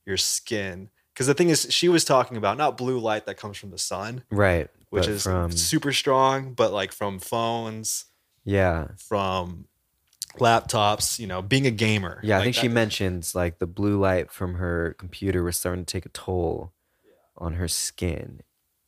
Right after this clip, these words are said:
Speaker 1: What's wild to me is in this, re-, I didn't realize she's been around since twenty fourteen.
Speaker 2: Really?
Speaker 1: Yeah.
Speaker 2: How old is she?
Speaker 1: I don't know.
Speaker 2: I
Speaker 1: I
Speaker 2: gotta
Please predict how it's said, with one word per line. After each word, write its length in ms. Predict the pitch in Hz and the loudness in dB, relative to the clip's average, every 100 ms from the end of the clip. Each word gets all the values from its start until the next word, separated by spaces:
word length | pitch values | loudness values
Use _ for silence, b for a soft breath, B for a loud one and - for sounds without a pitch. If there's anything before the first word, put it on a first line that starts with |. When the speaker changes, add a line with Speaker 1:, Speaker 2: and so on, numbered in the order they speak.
| _ _ _ | _ _ _
Speaker 1:
What's 180 | 147 - | -2 2
wild 200 | 147 185 | 6 6
to 40 | 185 | 6
me 120 | 185 | 4
is 100 | 165 | 2
in 140 | 127 127 | 2 0
this, 180 | 123 | 0
re-, 80 | 123 - | 0 2
I 180 | 123 120 | 2 2
didn't 380 | 113 - 160 | -2 -4 -2
realize 320 | 123 127 117 104 | 0 2 2 0
she's 160 | 120 | -4
been 100 | 131 | -8
around 200 | 117 113 | -6 -6
since 180 | - 95 | -8 -10
twenty 300 | - - 110 | -14 -12 -12
fourteen. 540 | - 98 - 98 85 _ _ | -12 -12 -14 -18 -20 _ _
Speaker 2:
Really? 560 | 95 123 165 82 - - | 4 6 6 4 -2 -8
Speaker 1:
Yeah. 280 | 123 - - - _ _ _ _ _ _ _ _ _ 120 | -6 -4 -6 -16 _ _ _ _ _ _ _ _ _ -8
Speaker 2:
How 160 | 185 | -8
old 120 | 226 - | -6 -10
is 40 | |
she? 240 | - - _ _ _ _ _ _ _ _ _ - | -14 -16 _ _ _ _ _ _ _ _ _ -6
Speaker 1:
I 200 | 117 120 | -2 0
don't 120 | 120 | -2
know. 280 | 131 95 92 _ _ _ _ _ _ _ _ _ _ _ _ _ _ _ _ _ | -4 -4 -8 _ _ _ _ _ _ _ _ _ _ _ _ _ _ _ _ _
Speaker 2:
I 120 | 101 | -4
Speaker 1:
I 20 | |
Speaker 2:
gotta 60 | 92 | 0